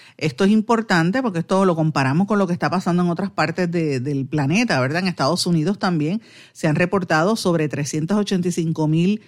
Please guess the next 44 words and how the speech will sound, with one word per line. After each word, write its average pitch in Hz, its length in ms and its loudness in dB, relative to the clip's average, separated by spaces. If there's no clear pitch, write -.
eh, 170 140 0
muertes 170 640 2
por 165 220 -2
covid 180 360 4
en 151 120 0
el 139 60 -4
año 160 240 -2
dos 180 120 0
mil 180 200 2
veinte 202 340 2
y 170 160 -2
este 196 240 0
año 208 280 4
ya 165 160 2
van 190 180 2
por 180 180 0
trescientas 165 520 -2
ochenta 190 360 0
y 160 40 0
dos 151 140 -2
mil 165 340 -2
ochocientas, 156 580 -4
o 156 40 -4
sea, 147 240 -2
casi 156 260 -2
la 185 140 2
misma, 190 320 2
más 160 160 -2
o 214 80 0
menos 196 220 2
la 170 80 2
misma 180 260 -2
cantidad. 156 540 -2
Eh, 156 300 2
y 170 140 0
en 160 80 2
otras 190 220 0
partes 196 280 0
del 208 160 2
mundo, 175 320 2
pues, 185 200 0
supera 175 640 -4
el, 143 500 0
el, 127 360 -4